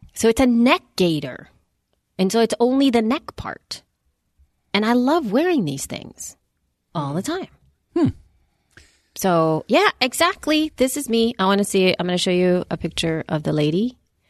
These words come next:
Speaker 1: that I, is me.
Speaker 2: In the neck
Speaker 1: Well,
Speaker 2: gator?
Speaker 1: not really, obviously. In a neck gator, yeah, so that you can actually see what I look like. Because, of course, this is, um, my life the entire summer.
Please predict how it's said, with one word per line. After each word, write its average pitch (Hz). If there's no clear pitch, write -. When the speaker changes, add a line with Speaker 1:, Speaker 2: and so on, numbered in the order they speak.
Speaker 1:
that -
I, 160
is 160
me. 165
Speaker 2:
In 123
the 113
neck 117
Speaker 1:
Well, 165
Speaker 2:
gator? 120
Speaker 1:
not -
really, 147
obviously. 151
In 180
a 214
neck 262
gator, 139
yeah, 180
so -
that 175
you 202
can 233
actually 233
see 233
what 220
I 233
look -
like. 147
Because, 196
of 185
course, 262
this -
is, 170
um, 165
my 156
life 170
the 180
entire 160
summer. -